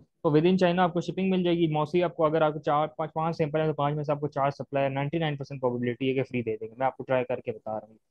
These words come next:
तो आप उन consolidation company के आप sample भिजवाओगे, वो आपके चारों पांचों samples receive करेंगे, उनको एक pack में, package में pack करेंगे, उनका total weight करेंगे।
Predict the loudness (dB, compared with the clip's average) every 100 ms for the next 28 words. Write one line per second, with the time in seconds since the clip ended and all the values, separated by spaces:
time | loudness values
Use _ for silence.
0 | _ _ -20 _ _ 4 6 4 2 4
1 | 6 6 6 4 0 0 0 -2 2 4
2 | 6 4 2 -6 -4 -2 0 2 2 2
3 | 0 -6 _ _ 2 2 2 0 0 0
4 | -4 -6 -6 -4 -2 0 0 2 2 4
5 | 2 2 2 0 0 0 0 0 -2 0
6 | 0 0 -2 -2 -2 -2 -2 -2 0 2
7 | 0 0 0 2 0 0 0 0 0 2
8 | 2 0 -2 -2 -2